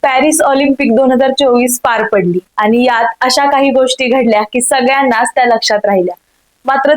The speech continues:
त्यानंतर सुरू झाली ती पॅरालिम्पिक स्पर्धा आणि या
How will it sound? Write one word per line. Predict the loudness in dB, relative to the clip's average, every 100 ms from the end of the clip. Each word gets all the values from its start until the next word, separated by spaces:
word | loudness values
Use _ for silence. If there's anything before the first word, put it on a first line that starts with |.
| 0
त्यानंतर | -2 0 0 2 0
सुरू | 0 0 2 2
झाली | 2 0 -2
ती | -4 -2
पॅरालिम्पिक | 0 2 2 0 -4 -6
स्पर्धा | -2 0 0 -4 -6 _ _
आणि | -2 0 0
या | 0